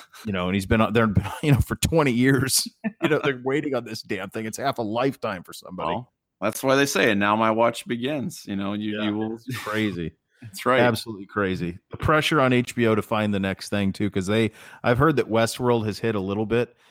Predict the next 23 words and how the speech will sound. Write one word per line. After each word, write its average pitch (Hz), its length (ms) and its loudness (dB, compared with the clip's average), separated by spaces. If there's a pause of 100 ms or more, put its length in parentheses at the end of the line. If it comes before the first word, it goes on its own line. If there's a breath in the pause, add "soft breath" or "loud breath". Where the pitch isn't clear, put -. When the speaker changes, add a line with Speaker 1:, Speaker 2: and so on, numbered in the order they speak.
(220 soft breath)
Speaker 1:
but 107 120 -2
they 127 180 6
Speaker 2:
Mm-hmm. 120 120 4
Speaker 1:
really 113 200 0
don't 98 280 -12
have, 95 260 -6
like, 87 440 -10 (380)
they 127 100 4
don't 117 120 4
have 104 260 0 (320 soft breath)
everybody, 131 440 2 (220)
you 127 100 2
know, 101 120 0
there's 123 240 2
nothing 120 380 0
on 101 140 -2
their 95 120 -2
channel 95 440 -4
that 87 160 -8 (100)
is 90 380 -8
moving 95 320 -2
the 85 60 -8
needle. 85 400 -8